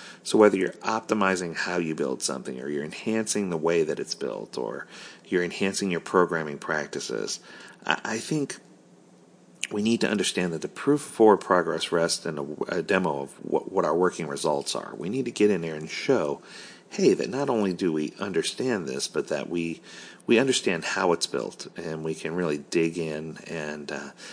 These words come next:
that we take pride and collective ownership, and that it's not a one person owns this part of the code kind of thing that we're doing.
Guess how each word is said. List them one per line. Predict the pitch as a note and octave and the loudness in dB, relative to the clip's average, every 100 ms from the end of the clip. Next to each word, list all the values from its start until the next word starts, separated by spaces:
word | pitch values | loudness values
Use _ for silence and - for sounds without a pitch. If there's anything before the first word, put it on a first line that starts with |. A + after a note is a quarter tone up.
| - - | -18 4
that | B2+ | 6
we | C#3+ | 8
take | G3 G3 | 6 2
pride | - D#3 G3 - - - | 2 2 2 -4 -8 -10
and | - F2+ F2 F#2 | -6 -4 -6 2
collective | - A#2 - A2 | 6 6 6 6
ownership, | A#2 D#3 A#2 - A#1 G1+ | 6 4 2 0 -4 -6
and | - C#2+ | -8 -8
that | C#2+ | -6
it's | D2 - | -6 -2
not | G2 F2 | 0 0
a | C#2+ | -4
one | C#2+ D2 G2 G2 | -6 -4 -2 -2
person | F#2 G2 F2+ E2+ | 0 0 2 0
owns | F2+ F2 - | -2 -4 -4
this | E2+ | -4
part | - F2 E2 | -2 -4 -4
of | |
the | - | -4
code | - E2 E2 | 0 0 0
kind | E2 D#2 | -4 -6
of | - | -6
thing | E2 | -6
that | C2 | -6
we're | D2 | -6
doing. | D2 E2+ C#2+ C2 | -2 -2 -4 -10